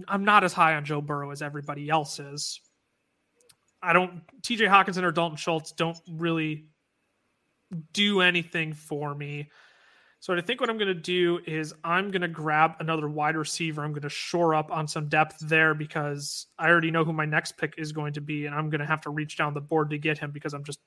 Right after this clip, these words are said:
such a firm believer. Ah, the hype on camp has got me going on, on Allen Robinson. Um, he's not a guy that I've taken too often in drafts, but he's,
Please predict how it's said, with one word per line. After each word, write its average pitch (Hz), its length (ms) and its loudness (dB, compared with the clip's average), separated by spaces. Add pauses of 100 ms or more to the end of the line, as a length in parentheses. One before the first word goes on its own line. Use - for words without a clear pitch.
such - 260 -4
a 147 40 -12
firm 147 260 0
believer. 147 500 0 (1300)
Ah, 175 760 12 (1900)
the 196 100 10
hype 269 320 8
on 208 160 6
camp 180 400 6
has 160 280 0
got 170 340 8
me 165 160 0
going 156 680 2 (100)
on, 143 520 -2
on 156 160 -4
Allen 165 320 6
Robinson. 147 560 0 (680)
Um, 147 520 -4
he's 269 240 -6
not 294 140 6
a 247 40 8
guy 214 160 8
that 196 140 8
I've 180 100 6
taken 175 240 4
too 180 160 2
often 156 280 2
in 147 80 -6
drafts, 151 440 2
but 151 340 -2
he's, 294 300 -4